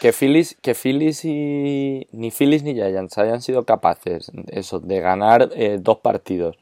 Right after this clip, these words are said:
para haberse metido, sobre todo teniendo en cuenta que Cardinals y Brewers, que son los otros dos que están metidos en la pomada, han jugado o van a jugar cinco partidos seguidos, eh, es una barbaridad, lo siento. O sea,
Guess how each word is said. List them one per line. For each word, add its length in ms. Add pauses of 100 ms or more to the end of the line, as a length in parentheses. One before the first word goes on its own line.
(440)
para 160
haberse 220
metido, 360
sobre 180
todo 180
teniendo 300
en 60
cuenta 280
que 160
Cardinals 460
y 80
Brewers, 380
que 100
son 140
los 180
otros 240
dos 140
que 80
están 180
metidos 240
en 100
la 120
pomada, 320
han 60
jugado 420 (340)
o 120
van 100
a 80
jugar 240
cinco 340
partidos 400
seguidos, 720 (560)
eh, 800
es 180
una 160
barbaridad, 480 (100)
lo 80
siento. 460 (220)
O 80
sea, 300